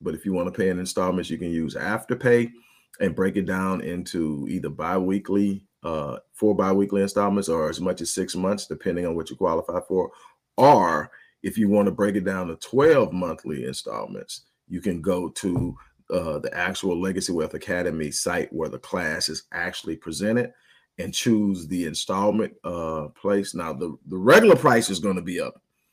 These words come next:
if you pay in full on that. Don't pay in full on there. Uh, but the installments will, uh, will,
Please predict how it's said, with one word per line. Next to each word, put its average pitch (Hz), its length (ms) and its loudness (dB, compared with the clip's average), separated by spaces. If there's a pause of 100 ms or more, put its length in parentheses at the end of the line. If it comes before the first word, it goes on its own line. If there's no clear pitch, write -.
(140)
if - 140 -12
you 98 60 -2
pay 98 240 0
in 82 80 -8
full 85 260 -6
on 80 100 -6
that. 80 120 -8
Don't 90 180 -6
pay 117 120 2
in 107 80 0
full 113 260 2
on 82 100 -6
there. 85 280 -8 (500)
Uh, 87 260 -4
but 110 280 0 (160)
the 101 120 -2
installments 104 720 0
will, 92 280 -6 (100)
uh, 82 420 -8 (280)
will, 92 280 -6